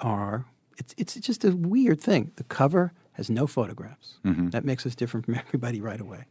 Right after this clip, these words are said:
Speaker 2: Always drawn, always art.
Speaker 1: Always.
Speaker 2: Yeah.
Speaker 1: And, and in the midst of a ten thousand word political piece or, or a piece of reporting from Africa or something, there are gag cartoons sprinkled in, and no one thinks twice about this anymore. There are poems, there's fiction.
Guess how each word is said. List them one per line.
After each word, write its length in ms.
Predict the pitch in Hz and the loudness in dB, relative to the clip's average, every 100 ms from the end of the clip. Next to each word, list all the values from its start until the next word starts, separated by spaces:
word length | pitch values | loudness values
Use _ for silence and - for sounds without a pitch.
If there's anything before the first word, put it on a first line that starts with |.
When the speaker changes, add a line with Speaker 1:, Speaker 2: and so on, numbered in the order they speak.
| - | 4
Speaker 2:
Always 300 | 110 110 101 | 8 8 6
drawn, 400 | 95 104 104 110 104 - | 4 8 8 6 2 0
always 300 | 95 107 104 | 8 8 8
art. 320 | 110 107 120 - - | 6 6 6 0 2
Speaker 1:
Always. 380 | - 302 277 - - | 6 6 6 0 0
Speaker 2:
Yeah. 240 | 101 87 78 - | 4 4 2 4
Speaker 1:
And, 500 | 151 151 151 147 - _ _ _ 151 | 6 8 8 6 4 _ _ _ 4
and 140 | 151 | 8
in 100 | 156 | 8
the 80 | 160 | 10
midst 300 | 180 226 - | 10 8 6
of 60 | 180 | 2
a 40 | |
ten 240 | 170 180 175 | 4 4 6
thousand 400 | 170 160 165 143 | 4 4 2 4
word 300 | 139 139 131 - _ _ - | 6 4 2 -10 _ _ -2
political 420 | 143 139 175 170 | 4 6 6 6
piece 400 | 147 151 127 - | 2 4 2 2
or, 200 | 113 110 | -2 -2
or 200 | - 131 | -4 -2
a 40 | 113 | -2
piece 240 | - 123 | -2 -4
of 180 | 123 113 - - | -4 -6 -12 -4
reporting 480 | 123 - 135 127 | -4 0 2 2
from 500 | 117 131 117 113 107 - | 2 2 4 4 2 -2
Africa 380 | 117 - 123 110 | -2 0 0 0
or 20 | |
something, 360 | 110 117 113 117 | -2 -2 0 4
there 140 | 123 | 4
are 60 | 120 | 4
gag 400 | 120 170 208 170 | 4 4 4 2
cartoons 580 | - 104 - 104 90 - | 0 -2 -2 -6 -6 -8
sprinkled 440 | - 120 113 120 | -2 -2 0 2
in, 100 | 135 | 6
and 100 | 151 | 8
no 80 | 180 | 10
one 160 | 233 214 | 10 6
thinks 240 | 220 208 | 4 2
twice 360 | - 208 262 - | 2 2 2 0
about 260 | 127 101 | -2 -4
this 200 | 107 - | -6 -8
anymore. 480 | 131 127 123 120 120 _ _ _ - _ _ | -8 -8 -10 -10 -14 _ _ _ -20 _ _
There 120 | - 127 | 2 4
are 40 | |
poems, 540 | 123 - 156 143 110 120 | 2 6 8 8 4 -2
there's 220 | 113 113 | -2 -4
fiction. 640 | - - 180 - - - | -4 4 4 4 -6 -6